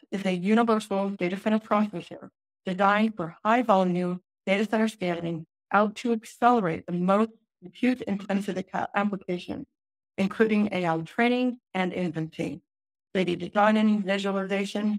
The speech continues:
video processing, and nvidia Omniverse industrial visualization. nvidia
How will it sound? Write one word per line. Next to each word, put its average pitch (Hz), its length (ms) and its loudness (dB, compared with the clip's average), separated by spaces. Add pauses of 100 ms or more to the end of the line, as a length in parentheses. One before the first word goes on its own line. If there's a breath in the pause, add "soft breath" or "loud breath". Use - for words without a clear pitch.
video 160 200 -6
processing, 214 800 -2 (300)
and 202 480 -2 (120)
nvidia 180 420 -2
Omniverse 170 500 0 (240)
industrial 165 680 -2 (140)
visualization. 160 880 -6 (520)
nvidia 233 520 4